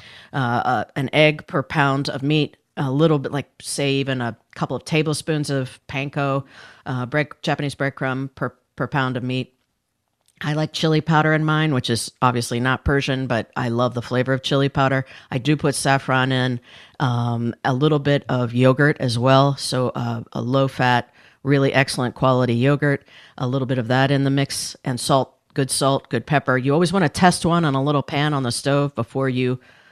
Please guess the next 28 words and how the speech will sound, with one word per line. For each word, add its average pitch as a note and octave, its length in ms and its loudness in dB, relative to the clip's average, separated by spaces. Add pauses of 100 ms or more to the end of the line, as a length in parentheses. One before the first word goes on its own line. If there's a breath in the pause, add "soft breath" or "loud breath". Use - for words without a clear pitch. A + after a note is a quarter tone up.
(180 soft breath)
commit D3 340 4
to A2 140 0
it. G2+ 280 0 (120)
You C3+ 80 4
know, B2 100 4
you B2+ 140 4
don't C#3+ 180 2
wanna B2+ 300 0
end C#3+ 180 2
up, C#3 300 0 (160)
you D3 100 0
know, A#2+ 220 0 (200)
doing D3+ 380 4
this C3+ 180 0
force D3+ 340 0
meat B2+ 240 0
or A#2+ 100 -2
doing C#3+ 260 0
this, B2+ 180 -4 (180)
this, B2+ 280 -6
this - 340 -8 (340 loud breath)
kebab C#3 540 4
and B2+ 160 -2 (120)
packing C#3+ 340 0
it C3 100 -2
onto C#3 260 -4
the B2 80 -4
sword C#3 460 0